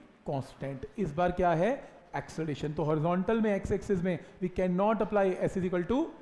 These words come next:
V T, नहीं कर पाएंगे। क्यों? क्योंकि इसमें acceleration है, तो velocity will change। तो पहला मेरा question का answer दो, इसमें हमने एक्स एक्सिस के अंदर acceleration produce की,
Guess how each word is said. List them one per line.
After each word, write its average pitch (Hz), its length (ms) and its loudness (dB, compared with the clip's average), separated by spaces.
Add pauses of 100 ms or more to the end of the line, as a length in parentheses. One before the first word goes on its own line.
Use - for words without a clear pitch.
(340)
V 131 80 -8
T, 117 140 -8 (380)
नहीं 147 100 -4
कर 165 80 0
पाएंगे। 180 340 -4 (800)
क्यों? 214 240 2
क्योंकि 180 280 -4
इसमें 160 200 -4
acceleration 156 460 -2
है, 190 100 -2 (200)
तो 156 80 -2
velocity 156 340 0
will 185 160 0
change। 185 260 0 (720)
तो 247 80 2
पहला 214 400 4
मेरा 240 180 2
question 208 380 0
का 196 80 2
answer 170 300 0
दो, 143 200 -4 (1000)
इसमें 214 500 2 (240)
हमने 196 340 4 (1300)
एक्स 180 220 0
एक्सिस 196 280 0
के 214 100 0
अंदर 202 400 4 (180)
acceleration 185 420 0
produce 185 360 -2
की, 220 200 -6